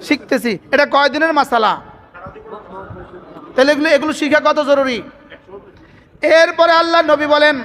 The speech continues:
এই আমার একটা কিতাব আছে, হাদিসের আলোকে সকাল সন্ধ্যার আমল, দেখছেন? হাদিসের আলোকে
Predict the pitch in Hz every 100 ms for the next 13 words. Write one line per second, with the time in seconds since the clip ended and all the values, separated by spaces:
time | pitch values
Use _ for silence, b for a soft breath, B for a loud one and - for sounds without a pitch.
0 | - 262 233 247 240 247 240 226 190 170
1 | - - _ - _ - _ - 220 277
2 | 294 277 262 262 294 - 247 247 233 226
3 | 220 202 190 170 196 247 - 156 _ _
4 | _ _ _ _ _ _ _ 190 202 -
5 | 254 233 240 240 311